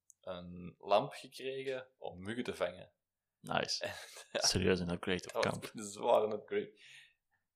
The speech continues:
Speaker 1: Elke tent zat vol met muggen, behalve de onze.
Speaker 2: Omdat jij goed geruild had.
Speaker 1: Omdat wij heel goed hadden geruild. Ik vond dat echt heel plezant om te doen, helaas. Ik denk niet dat het nog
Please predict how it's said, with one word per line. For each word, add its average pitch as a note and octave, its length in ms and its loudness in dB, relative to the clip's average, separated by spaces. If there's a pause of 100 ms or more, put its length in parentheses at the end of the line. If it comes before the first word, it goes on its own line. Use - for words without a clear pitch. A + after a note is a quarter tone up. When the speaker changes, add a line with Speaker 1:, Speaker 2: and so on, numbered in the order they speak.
Speaker 1:
Elke C#3+ 260 0
tent B2+ 240 -4
zat A2+ 160 0
vol A2 180 0
met A2 120 -4
muggen, A2 380 -10 (240)
behalve - 280 -12
de - 160 -10
onze. - 260 -20 (720)
Speaker 2:
Omdat - 240 -2
jij - 160 -2
goed E2+ 160 -2
geruild - 360 -8
had. - 100 -18
Speaker 1:
Omdat F#2+ 200 -8
wij F2+ 140 -4
heel F#2 180 -4
goed G2 140 -10
hadden G#2 200 -4
geruild. F#2+ 300 -6
Ik - 280 -20
vond C#3 120 2
dat C3 100 8
echt - 120 -4
heel A#2 160 4
plezant G#2 280 -2
om - 60 -16
te G#2+ 80 -10
doen, G#2+ 120 -8
helaas. G2 460 0
Ik - 140 -16
denk G2 160 -8
niet G#2+ 120 -6
dat A2 140 -4
het - 80 -12
nog G#2 160 -6